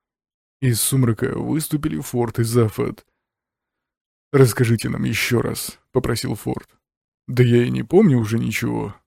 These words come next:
отвечал Прак. "Была у меня мысль кое-чего записать для памяти, но сперва я карандаша не нашел, а потом и вовсе лень одолела". Установилась долгая,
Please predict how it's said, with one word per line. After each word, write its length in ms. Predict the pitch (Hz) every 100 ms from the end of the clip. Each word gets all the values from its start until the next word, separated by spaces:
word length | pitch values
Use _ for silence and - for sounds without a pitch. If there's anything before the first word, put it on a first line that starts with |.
| -
отвечал 460 | 120 117 107 120 107
Прак. 440 | 117 - - - -
"Была 240 | 127 151
у 60 | 190
меня 180 | 180 165
мысль 420 | 139 160 127 117
кое-чего 440 | - 117 147 127
записать 460 | 120 123 123 - -
для 160 | -
памяти, 460 | - - 156 120 123
но 140 | 117
сперва 340 | - - - 180
я 140 | 160
карандаша 640 | - 135 127 123 120 - 185
не 100 | 127
нашел, 480 | 117 - 120 117 - _ _ -
а 100 | 180
потом 300 | 135 127 120
и 40 |
вовсе 360 | 117 120 - 120
лень 300 | 120 117 117
одолела". 640 | 113 120 120 117 110 101 _ _ _ _ _ _ _ _ _ _ _ -
Установилась 680 | 127 - 127 120 123 123 117
долгая, 600 | 123 156 127 123 107